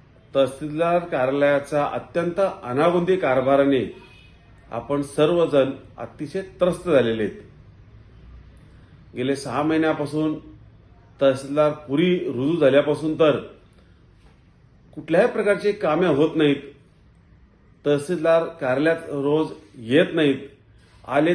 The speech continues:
तरी मनमानीपणे कधी बारा, एक, दोन, कधी तीन, कधी चारही वाजता येतात. त्यांच्या मनाला येईल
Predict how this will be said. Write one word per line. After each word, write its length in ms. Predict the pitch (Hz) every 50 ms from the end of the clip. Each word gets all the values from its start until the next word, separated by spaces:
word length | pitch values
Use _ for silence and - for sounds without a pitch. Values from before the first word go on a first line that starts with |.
| 175 175
तरी 180 | 175 170 180
मनमानीपणे 1160 | 170 156 143 135 139 139 156 165 175 180 180 170 - 160 160 165 165 165 170 151 - - - - _ _ _ _ _ _ _
कधी 240 | - 147 143 143 160
बारा, 520 | 156 127 139 139 147 151 165 160 151 147 135
एक, 640 | 120 131 151 160 170 170 165 160 - - 120 113 107
दोन, 400 | 139 151 165 175 180 175 165 156
कधी 240 | - 170 165 196 196
तीन, 520 | - - - - 185 226 233 226 220 196
कधी 240 | - 175 180 190 190
चारही 520 | - - 170 156 160 160 156 151 165 214
वाजता 300 | 214 190 165 151 - 175
येतात. 300 | 156 147 - 156 151 143 - - - - - _ _ _ _ _ -
त्यांच्या 300 | 143 143 135 135 160 160
मनाला 420 | 151 139 131 131 143 151 151 156
येईल 320 | 156 160 160 165 165 160